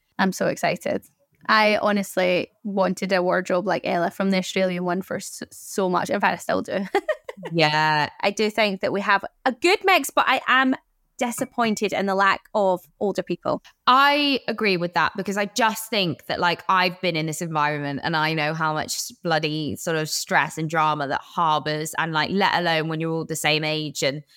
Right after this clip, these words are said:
Speaker 2: you know, there's that competition and, and that kind of thing. And, like, you know, it'd be interesting to see as well if we have any sort of, like, infidelity or any fancying each other, 'cause there's a lot of young, attractive people in this bunch.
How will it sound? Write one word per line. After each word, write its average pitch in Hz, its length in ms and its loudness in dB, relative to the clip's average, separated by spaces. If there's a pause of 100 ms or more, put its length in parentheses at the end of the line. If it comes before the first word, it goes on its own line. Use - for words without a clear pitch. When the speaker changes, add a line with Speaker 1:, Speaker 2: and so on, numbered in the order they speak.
(180)
Speaker 2:
you 180 120 0
know, 147 320 2
there's 156 200 -2
that - 160 -4
competition 240 880 0
and, 175 200 0
and 156 200 -2
that - 180 -4
kind 170 160 -4
of 160 100 -6
thing. 160 240 -2
And, 160 120 -4
like, 160 180 -2 (320)
you 226 100 2
know, 196 100 4
it'd - 100 -4
be 185 80 0
interesting 180 420 -2
to 175 100 -16
see 165 200 -4
as 151 100 -4
well 196 280 2
if 170 100 -10
we 165 80 -8 (100)
have 151 160 -2
any 147 300 -4
sort - 220 -8
of, - 120 -10
like, - 220 -8 (580)
infidelity 240 1080 2
or 214 200 0
any 208 320 0 (200)
fancying 185 480 0
each 185 220 -2
other, 190 220 0
'cause 214 160 -4
there's 208 140 -4
a 202 60 -2
lot 202 260 2
of 185 100 -4
young, 190 480 0
attractive - 720 -2
people 262 500 0
in 240 160 0
this 247 160 -4
bunch. 240 680 -2